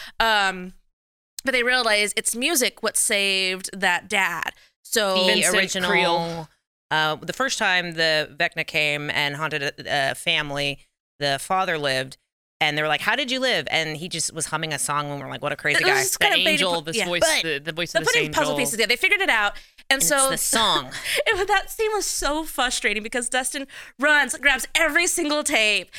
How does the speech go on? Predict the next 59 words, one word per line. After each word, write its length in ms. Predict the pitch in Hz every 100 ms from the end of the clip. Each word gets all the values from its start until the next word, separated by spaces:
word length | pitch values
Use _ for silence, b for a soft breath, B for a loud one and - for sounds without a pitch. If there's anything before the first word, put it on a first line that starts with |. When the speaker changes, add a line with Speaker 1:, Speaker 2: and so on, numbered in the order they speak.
| B B
Speaker 1:
and 100 | 285
they're, 140 | 302 285
like, 240 | 277 -
going 220 | 302 311
through 140 | 311 269
all 200 | 269 262
of 40 |
them. 100 | 247
I'm 60 | 262
just 140 | 269
like, 120 | - 175
"Just 200 | - -
pick 240 | 233 -
one." 340 | 240 220 214 - B B
But 80 | 269
they 100 | 320
finally 300 | 320 302 320
find 260 | 302 254 262
her 80 |
favorite 300 | 240 233 233 -
song, 260 | 214 202
put 120 | 233
it 80 | 240
in 80 | 247
the 60 | 226
thing, 260 | 180 180 180
and 260 | 190 185
they 40 | 180
put 200 | - 240
it 60 |
on 200 | 214 185
her. 260 | 190 180 180 B B B
And 200 | 262 262
then 140 | 262 254
you 160 | 247
see 300 | 262 - 320
her 180 | 294 269
being 240 | 226 247 233
tortured 340 | 254 247 247
by 140 | 208
this 180 | 208 208
guy. 220 | - 202 196
Oh, 140 | 403 554 440
yeah. 80 | - B
She 180 | B 381
finds, 280 | 381 381 466
like, 140 | 415
this 180 | 302 277 -
area 260 | 294 311 254
that 160 | 214
he 120 | - 262
wasn't, 280 | 262 254 214
uh, 220 | 196 190
that 160 | 196 220
Vicna 260 | 233 247
wasn't, 320 | 226 220 -
like, 220 | 208 180 - _ -
s-, 80 | -
suspecting. 580 | 196 - 202 - 349